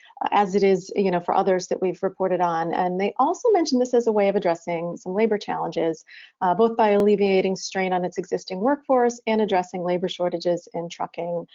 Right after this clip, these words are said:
uh, in particular, which of course ties into some of the issues Ben and Lindsay talked about just a few minutes ago. As you say, um, you know, there's no, this won't be replacing drivers on a, a, a large scale anytime soon, but it, it's just another way to sort of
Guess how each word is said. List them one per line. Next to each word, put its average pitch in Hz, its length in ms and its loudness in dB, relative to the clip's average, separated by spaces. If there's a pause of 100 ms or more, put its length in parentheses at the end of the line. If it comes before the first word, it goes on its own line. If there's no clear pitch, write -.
(260)
uh, 170 260 -2
in 175 100 -6
particular, 214 600 2
which 202 160 2
of 202 80 -4
course 208 180 0
ties 208 300 0
into 196 180 0
some 240 220 2
of 226 40 4
the 202 120 6
issues 190 320 0
Ben 180 340 0 (320)
and 180 160 -4
Lindsay 190 240 0
talked 180 300 -4
about 175 200 0
just 175 220 -10
a 175 40 -10
few 180 180 -8
minutes 180 260 -6
ago. 170 400 2
As 196 220 0
you 196 80 0
say, 196 400 4
um, 180 420 2
you 190 80 0
know, 180 260 0 (220)
there's 180 240 -8
no, 180 380 -2 (340)
this 220 140 0
won't 220 160 2
be 202 180 6
replacing 208 480 2
drivers 196 400 2
on 180 140 2
a, 180 160 4
a, 175 160 -2 (100)
a 180 100 0
large 202 340 2
scale 202 300 2
anytime 190 440 -2
soon, 214 640 2
but 185 180 4
it, 190 140 0
it's 208 340 -8
just 269 180 -6
another 202 300 4
way 180 480 4 (100)
to 175 300 0
sort 185 160 0
of 180 100 0